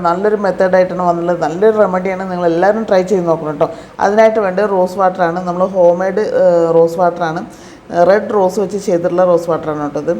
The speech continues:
ഇതിൻ്റെ, ഏഹ്, റെസിപ്പി ഇതിന് മുന്നേ ഞാൻ ചെയ്തിട്ടുണ്ട്. ഇനി അതിലേക്ക് നമുക്ക് കുറച്ച് ഗ്ലിസറിൻ, ഒരു സ്പൂൺ ഗ്ലിസറിനാണ്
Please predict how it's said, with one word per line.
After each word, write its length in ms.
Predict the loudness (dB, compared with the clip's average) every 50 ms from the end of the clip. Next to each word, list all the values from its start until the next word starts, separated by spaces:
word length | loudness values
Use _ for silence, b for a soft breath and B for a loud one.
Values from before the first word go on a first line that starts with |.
| -8 -12 -10 -6
ഇതിൻ്റെ, 240 | -6 -4 -2 -2 -2 0 0 0 0
ഏഹ്, 200 | 0 0 0 0 2 2
റെസിപ്പി 300 | 2 0 -2 -4 -4 -6
ഇതിന് 200 | -6 -6 -6 -6 -6 -8
മുന്നേ 160 | -8 -6 -6 -6
ഞാൻ 80 | -8 -6 -4
ചെയ്തിട്ടുണ്ട്. 500 | -4 -4 -4 -6 -8 -12 -10 -8 -8 -8 -8 B B B B B -4
ഇനി 120 | 0 2 4 4
അതിലേക്ക് 320 | 4 2 0 -2 -2 -2 -2 -2
നമുക്ക് 220 | -4 -2 -2 -2 -2 -2 -4 -4 -4
കുറച്ച് 240 | -4 -2 0 -2 -2 0
ഗ്ലിസറിൻ, 400 | -2 -2 0 0 0 0 0 -2 0
ഒരു 100 | 0 -2 -2 -2
സ്പൂൺ 240 | -4 -4 -4 -2 -2 -2 -2
ഗ്ലിസറിനാണ് 580 | -2 -2 -2 0 0 0 0 0 0 -2 -2